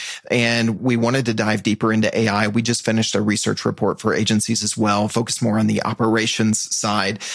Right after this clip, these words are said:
but very similar in what we saw in the adoption of, of A I. And,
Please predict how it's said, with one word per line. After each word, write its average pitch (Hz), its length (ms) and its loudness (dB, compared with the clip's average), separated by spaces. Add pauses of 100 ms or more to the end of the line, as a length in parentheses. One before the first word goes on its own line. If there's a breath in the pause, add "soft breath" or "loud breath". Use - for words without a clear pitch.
(120)
but 127 120 0
very 131 280 0
similar 123 640 2
in 113 260 2
what 113 180 0
we 120 80 2
saw 110 380 0
in 110 180 2
the 107 100 2
adoption 104 560 0
of, 98 400 2
of 104 240 -2
A 110 160 2
I. 120 400 0 (400 loud breath)
And, 123 500 2